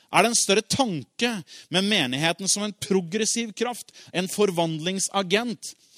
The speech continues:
for ting rundt omkring oss? Og det er jo selvfølgelig da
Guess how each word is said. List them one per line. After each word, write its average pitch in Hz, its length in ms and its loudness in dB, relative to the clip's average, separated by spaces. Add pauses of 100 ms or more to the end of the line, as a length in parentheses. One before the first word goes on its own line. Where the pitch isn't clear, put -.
(120)
for 202 160 -4
ting 175 220 -4
rundt 185 380 -2
omkring 202 280 -8
oss? - 220 -10 (2000)
Og 226 140 2
det 214 100 2
er 185 80 2
jo 190 140 -2
selvfølgelig 214 420 -6
da 247 140 -6